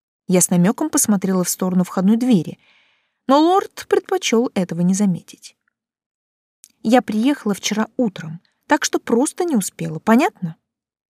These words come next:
«Вполне». Неожиданно покладисто согласился Серджио и, подумав, внес предложение, изумившее меня до глубины души. «А давай я тоже что-нибудь сделаю.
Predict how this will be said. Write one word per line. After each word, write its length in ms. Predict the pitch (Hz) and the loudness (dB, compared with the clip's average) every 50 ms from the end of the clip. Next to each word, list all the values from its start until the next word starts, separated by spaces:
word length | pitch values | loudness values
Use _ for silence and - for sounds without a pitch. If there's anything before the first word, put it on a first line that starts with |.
| _ _ _ _ _ _ _ _ _ _ _ - _ | _ _ _ _ _ _ _ _ _ _ _ -20 _
«Вполне». 840 | - - - _ - 190 180 170 165 160 156 151 151 147 151 185 220 - _ _ _ _ _ _ _ _ _ _ _ _ _ _ _ _ _ _ _ _ - | -20 -20 -20 _ 0 0 2 2 2 0 -2 -2 -4 -4 -6 -6 -8 -10 _ _ _ _ _ _ _ _ _ _ _ _ _ _ _ _ _ _ _ _ 0
Неожиданно 640 | - 180 180 180 175 190 175 180 175 175 170 160 - _ _ _ _ _ - | 2 2 2 2 2 0 0 0 0 0 0 -2 -4 _ _ _ _ _ -4
покладисто 680 | 196 180 - - 170 175 214 247 254 208 - - 175 | -4 -4 -2 -2 0 2 2 2 2 0 -2 -2 -2
согласился 600 | - - 175 175 180 180 - 190 170 - - 160 | -2 -2 0 -2 -2 -2 -2 -4 -4 -4 -4 -4
Серджио 560 | - - - 262 330 - 233 180 180 160 160 - _ _ _ _ _ _ _ | -4 -2 0 0 0 -2 -2 -4 -4 -4 -6 -10 _ _ _ _ _ _ _
и, 80 | 220 | 0
подумав, 800 | 185 254 285 277 403 403 403 392 381 - - - - - - - _ | 2 2 2 2 2 0 0 -2 -4 -6 -8 -12 -20 -20 -20 -14 _
внес 360 | 269 220 208 208 277 349 - | -4 2 2 2 2 2 0
предложение, 920 | - 392 370 339 370 359 359 269 208 202 202 196 190 185 185 185 185 185 - - 202 | -2 -2 -2 0 2 0 0 2 0 2 2 4 4 4 2 2 0 0 0 0 0
изумившее 600 | 175 180 175 160 160 165 202 - - - 330 330 | 2 2 2 2 2 0 0 -2 -4 -4 -6 -4
меня 300 | 320 311 247 180 170 180 | -2 -2 0 0 0 0
до 100 | 185 202 | -2 0
глубины 460 | 196 247 254 226 254 240 190 156 151 | 2 2 2 4 4 2 2 0 0
души. 420 | 147 185 190 - - - - - - _ _ _ _ _ _ _ _ _ _ _ _ _ _ _ _ _ _ _ _ _ _ _ _ _ _ _ _ _ _ _ _ - | -4 -4 -6 -6 -8 -10 -12 -16 -18 _ _ _ _ _ _ _ _ _ _ _ _ _ _ _ _ _ _ _ _ _ _ _ _ _ _ _ _ _ _ _ _ -2
«А 300 | - 165 170 160 156 156 | 2 2 4 4 4 2
давай 340 | 147 147 170 233 320 359 349 | 2 4 4 4 4 4 4
я 120 | 330 330 | 4 2
тоже 380 | 330 - - 254 170 156 143 143 | 2 2 4 4 4 4 2 -2
что-нибудь 500 | 139 - - - 151 151 151 147 160 147 | -4 -6 -6 -6 -6 -6 -4 -4 -4 -4
сделаю. 520 | 147 156 143 143 151 131 113 - - - | -6 -8 -4 -2 -2 -2 -2 -4 -8 -12